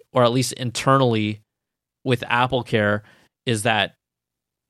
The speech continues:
you can get your battery, uh, it's covered by, like, a one-year warranty with every new iPhone purchase. And if your battery health is below eighty percent, um, it can get swapped out. If your device is out of warranty,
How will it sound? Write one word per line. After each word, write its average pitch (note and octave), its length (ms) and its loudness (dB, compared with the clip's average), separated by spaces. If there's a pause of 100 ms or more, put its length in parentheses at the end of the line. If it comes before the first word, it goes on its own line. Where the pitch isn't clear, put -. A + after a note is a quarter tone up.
(140)
you A#2+ 160 -2
can B2+ 180 0
get B2+ 280 0
your B2+ 140 0
battery, A#2+ 680 -2
uh, G#2 180 -4
it's A2+ 180 -8
covered C3 320 0
by, A#2+ 180 2
like, A#2 180 -2
a A2 60 -2
one-year A2+ 320 0
warranty C3 580 -2 (160)
with B2+ 120 -2
every A#2+ 180 0
new A#2+ 200 -2
iPhone A2+ 460 -2
purchase. B2+ 480 -2 (500)
And G#2+ 420 0 (500)
if D3+ 260 -2
your C3+ 180 2
battery C#3 420 2
health B2+ 360 -2 (100)
is A#2+ 180 -2
below B2 880 0 (480)
eighty C3 260 2
percent, A2+ 560 0 (720)
um, G#2+ 260 0
it D#2 120 -6
can B2 160 0
get B2 300 -2
swapped A#2 340 -2
out. A#2 200 0
If B2+ 120 -6
your C#3 60 -2
device A#2+ 260 0
is G#2 140 -6 (100)
out D#3 240 2
of G3+ 100 0
warranty, A#2+ 640 0